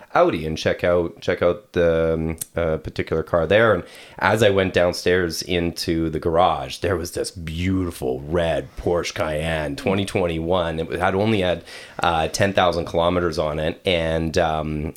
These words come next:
and, uh, so it's virtually new. Um,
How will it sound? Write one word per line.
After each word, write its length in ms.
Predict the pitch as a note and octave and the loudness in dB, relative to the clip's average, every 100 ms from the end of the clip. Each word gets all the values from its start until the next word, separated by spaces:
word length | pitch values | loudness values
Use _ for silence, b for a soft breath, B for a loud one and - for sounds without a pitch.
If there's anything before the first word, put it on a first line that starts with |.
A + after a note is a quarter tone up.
| - | -2
and, 460 | F2 E2 D#2+ D2+ | 0 0 -2 0
uh, 340 | E2 D2+ D2+ D2+ | 0 0 -2 0
so 140 | F#2+ | -2
it's 80 | D2+ | -4
virtually 720 | E2 F2 G#2 A2+ A2+ E2+ D2+ | -8 -6 0 0 0 -4 -2
new. 420 | D#2 F2+ D#2 D2+ - B B B | 0 0 0 -2 -6 B B B
Um, 680 | - E2+ E2 D#2+ D#2+ D#2 E2 | -2 0 0 0 -2 -4 -6